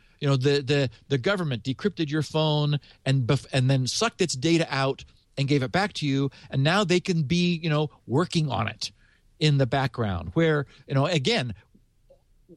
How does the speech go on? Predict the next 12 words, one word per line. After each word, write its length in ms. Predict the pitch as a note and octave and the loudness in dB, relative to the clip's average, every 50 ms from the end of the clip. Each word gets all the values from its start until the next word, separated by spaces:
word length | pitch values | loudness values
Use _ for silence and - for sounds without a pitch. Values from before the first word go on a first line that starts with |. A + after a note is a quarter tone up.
| _ | _
all 240 | - D#3+ F#3 A#3+ C4 | -2 0 0 0 -2
the 100 | B3 A3+ | -4 -6
pr-, 140 | F3+ - F#3+ D#3 D#3 - - - | -6 -6 -8 -8 -8 -16 -12 -4
all 180 | D3 D3+ F#3+ | -2 -2 -2
the 60 | G3+ | -2
protections 640 | E3 - E3 - - B3 B3 - - E3 D3+ C3+ C3 | -2 -4 -4 -2 -2 -2 -2 -2 -6 -6 -6 -6 -4
we 160 | B2+ C3+ C3 | -4 -2 0
have 380 | B2 B2+ B2 A#2+ B2 B2+ B2+ B2+ - - - - - _ - - - - _ _ _ - - - - - | 2 2 2 2 2 0 -2 -4 -8 -14 -20 -20 -20 _ -20 -20 -20 -20 _ _ _ -20 -20 -20 -10 -2
prevent 480 | - F3 D#3+ C#3 B2+ A#2 E3+ A3 A3+ G3+ | 0 2 2 2 2 2 2 2 2 0
it 140 | G3 - | -2 -2
from 400 | - - - E3+ E3 E3+ D#3+ E3 D#3+ - - _ _ - | -4 -6 -2 0 0 2 0 0 -2 -6 -10 _ _ -2
immediate, 600 | C#3+ C#3+ C#3+ D3 D#3 F#3 G#3+ G#3+ F#3 G3 G#3 | -2 0 0 2 2 2 2 2 0 0 -4